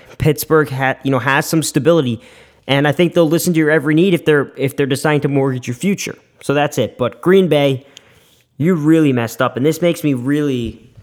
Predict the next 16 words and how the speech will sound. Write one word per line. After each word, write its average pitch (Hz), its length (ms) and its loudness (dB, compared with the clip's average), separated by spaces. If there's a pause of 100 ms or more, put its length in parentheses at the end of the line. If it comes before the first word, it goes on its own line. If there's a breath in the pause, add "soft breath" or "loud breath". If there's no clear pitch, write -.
(140)
I 127 60 0
mean, 135 120 2
this 185 160 2
makes, 220 240 4 (460)
makes 185 260 4
you 190 80 6
look 165 300 4
at 123 340 0 (420 loud breath)
the 147 60 4
different 143 460 2
way 135 500 0 (380)
people 143 320 0
treat - 760 -6
their 123 220 0
star 123 460 2
players, 110 720 -2